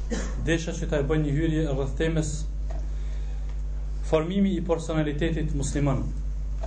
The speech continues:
Duke patur parasysh të nderuar vëllezër se Allah subhanahu wa taala e ka ngritur njeriu, duke patur parasysh se Allah subhanahu wa taala e ka çmuar këtë krijesë dhe ju ka përkushtuar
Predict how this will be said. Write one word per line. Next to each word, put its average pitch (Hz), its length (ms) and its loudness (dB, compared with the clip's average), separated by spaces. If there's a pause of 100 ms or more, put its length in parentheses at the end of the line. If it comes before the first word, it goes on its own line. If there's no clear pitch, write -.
(500)
Duke 156 320 2
patur 202 300 4 (360)
parasysh 170 460 0
të 156 120 2
nderuar 151 360 2
vëllezër 175 320 0 (160)
se - 160 0
Allah 156 320 2
subhanahu 156 420 0
wa - 60 0
taala 160 240 2 (160)
e 139 80 0
ka 143 160 2
ngritur 139 400 2
njeriu, 147 400 2 (840)
duke 139 300 4
patur 180 320 4
parasysh 156 540 0
se 170 100 2
Allah 151 380 2
subhanahu 156 340 0
wa - 60 -2
taala 160 180 2 (240)
e 147 80 -2
ka 135 240 -2
çmuar 170 460 0
këtë - 180 -4
krijesë - 1120 -2
dhe 156 140 4
ju 175 100 0
ka 165 160 0
përkushtuar 160 720 2